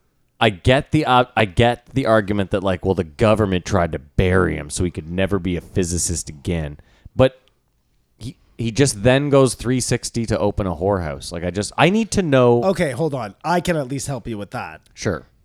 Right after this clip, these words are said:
Speaker 2: Y-, he has just whistleblown on the government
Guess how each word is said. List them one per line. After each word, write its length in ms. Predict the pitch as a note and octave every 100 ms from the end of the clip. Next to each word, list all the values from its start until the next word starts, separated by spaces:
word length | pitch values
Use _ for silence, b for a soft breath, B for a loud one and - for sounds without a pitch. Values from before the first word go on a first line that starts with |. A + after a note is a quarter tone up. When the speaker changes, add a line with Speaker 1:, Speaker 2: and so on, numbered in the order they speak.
| _
Speaker 2:
Y-, 180 | D3 C3 -
he 240 | - G3
has 140 | F#3+
just 340 | C#3 E3 A2 G#2+
whistleblown 1040 | D3 B2+ F#3 D#3 B2+ C3+ C3 A2 A2+ B2+ B2+ -
on 240 | E3 F#3
the 100 | F#3+
government 680 | D#3 D#3+ C#3+ D3 C3 B2 B2+